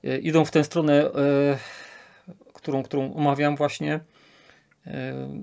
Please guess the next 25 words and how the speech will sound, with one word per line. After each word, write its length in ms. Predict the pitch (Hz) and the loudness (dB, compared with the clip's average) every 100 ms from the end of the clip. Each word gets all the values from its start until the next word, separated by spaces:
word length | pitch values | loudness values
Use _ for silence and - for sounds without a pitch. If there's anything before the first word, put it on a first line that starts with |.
| - | -14
módlmy 340 | - 151 143 135 | -6 -6 -4 -4
się 180 | - 139 | -4 -8
o 40 | |
takich 240 | - - | -8 -8
ludzi, 440 | 131 135 151 160 - 95 - - | -6 -6 -8 -8 -10 -12 -12 -8
jeżeli 240 | 131 135 | -6 -6
ich 80 | 120 | -2
znamy, 380 | 127 160 151 131 | 2 2 2 0
widzimy 360 | 117 131 139 | -2 0 0
gdzieś 200 | 127 135 | 0 -4
tam, 280 | - 151 160 160 _ _ _ _ _ - | -4 -4 -4 -8 _ _ _ _ _ -10
e, 140 | 131 | -10
przypadkowych 720 | - - - 294 311 139 107 | -8 -4 2 8 10 8 6
nawet. 420 | 113 107 104 - _ _ _ _ - | -2 -2 -4 -10 _ _ _ _ -6
Walczmy 640 | 170 214 208 196 180 180 170 - _ - | 4 4 4 0 2 2 0 -6 _ -20
do, 680 | 147 131 151 147 147 147 147 - _ _ _ _ - 139 131 135 | -12 -2 0 2 2 0 -2 -6 _ _ _ _ -16 -8 -2 -2
e, 40 | |
do 100 | 135 | 0
końca. 400 | 143 180 117 - - _ _ _ _ _ _ _ _ _ _ _ _ - - _ _ _ _ _ _ _ _ _ _ _ _ | 2 2 2 -6 -12 _ _ _ _ _ _ _ _ _ _ _ _ -20 -20 _ _ _ _ _ _ _ _ _ _ _ _
I 60 | - | -4
teraz 260 | 202 190 - | 2 2 6
tak. 340 | 139 - - - _ _ _ _ _ _ _ _ _ _ _ _ _ _ _ _ _ - | 4 4 -6 -16 _ _ _ _ _ _ _ _ _ _ _ _ _ _ _ _ _ -2
Nowy 260 | 202 190 | 0 2
news, 260 | 120 151 - | 0 -2 -2
al-, 180 | 143 | -6